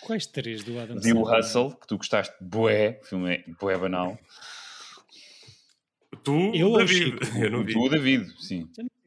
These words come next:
Speaker 1: É isso.
Speaker 2: É
Speaker 3: Eu
Speaker 2: bué
Speaker 3: não vi.
Speaker 2: fraquinho. O Hub e Halloween, que é whatever, e vi o, o,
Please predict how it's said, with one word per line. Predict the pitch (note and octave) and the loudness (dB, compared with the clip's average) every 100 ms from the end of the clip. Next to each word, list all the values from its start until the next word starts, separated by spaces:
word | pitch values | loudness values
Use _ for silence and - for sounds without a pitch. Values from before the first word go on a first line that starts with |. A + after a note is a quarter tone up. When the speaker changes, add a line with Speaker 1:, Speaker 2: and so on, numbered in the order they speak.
| _ _ | _ _
Speaker 1:
É | A#2 | -10
isso. | C3 C#3 - | -8 -8 -10
Speaker 2:
É | G#2+ | -4
Speaker 3:
Eu | |
Speaker 2:
bué | F#2+ | -2
Speaker 3:
não | F#2 | -2
vi. | |
Speaker 2:
fraquinho. | G2 G2 A2 - | -4 -6 -8 -2
O | G2+ | 2
Hub | G#2+ A2+ | 4 4
e | A2+ | 4
Halloween, | A2 A2 G#2 G#2+ G2+ | 4 2 0 0 -2
que | E2+ F#2+ | -2 -2
é | |
whatever, | F2 F#2 F#2+ G2 G#2+ A2 - | 2 4 4 2 -4 -8 -8
e | G2 F#2 F#2 F2+ | -6 -4 -6 -8
vi | E2+ F#2 F#2+ F#2+ | -8 -6 -4 -2
o, | F#2 | -4
o, | F#2 F2+ F2+ C2+ D#2+ E2+ D#2+ - | -4 -4 -4 -6 -6 -8 -10 -16